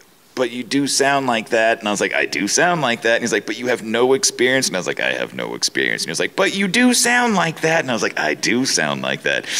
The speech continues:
So I ended up getting this, like, kind of big role in this, yeah, little show. But it was the best thing that could ever happen to me because I got to do, like, that sort of hard-boiled stuff and the wacky stuff, which we've already talked about. I like doing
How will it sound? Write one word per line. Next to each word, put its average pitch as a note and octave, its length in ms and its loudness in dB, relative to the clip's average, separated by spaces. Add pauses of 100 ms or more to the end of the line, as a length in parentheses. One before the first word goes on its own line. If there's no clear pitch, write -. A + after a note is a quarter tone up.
(380)
So E3+ 160 2
I D3 80 4
ended F#3+ 320 0
up D#3+ 160 0
getting D#3+ 300 2
this, A2 200 0
like, A2+ 300 -2
kind C3+ 160 -2
of G2 180 -6
big A#2+ 240 2
role B2 340 6
in G#2 80 2
this, G#2+ 160 0
yeah, A#2 300 -4
little G#2 320 2
show. G#2+ 480 2 (580)
But C#3+ 200 0 (760)
it D3 100 4
was D3+ 160 2
the - 80 0
best C#3 280 -2
thing C#3 140 0
that A#2 120 0
could G#2+ 100 0
ever F2+ 140 0
happen G#2+ 400 -2
to D2+ 120 -2
me C2 340 -8 (100)
because F2 220 -2
I G2 60 2
got G#2 200 0
to G#2 80 0
do, F#2 300 4
like, D#2+ 240 0
that D#2+ 140 -2
sort E2+ 140 0
of D#2+ 80 -4
hard-boiled C#2+ 520 0
stuff - 220 -2
and F2+ 100 -6
the E2+ 40 -4
wacky C#2 360 -6
stuff, - 300 -8
which - 460 -6
we've G2 120 4
already F2 160 2
talked D#2 300 0
about. B1 240 -2
I B1 60 -2
like B1 200 -4
doing B1 300 -8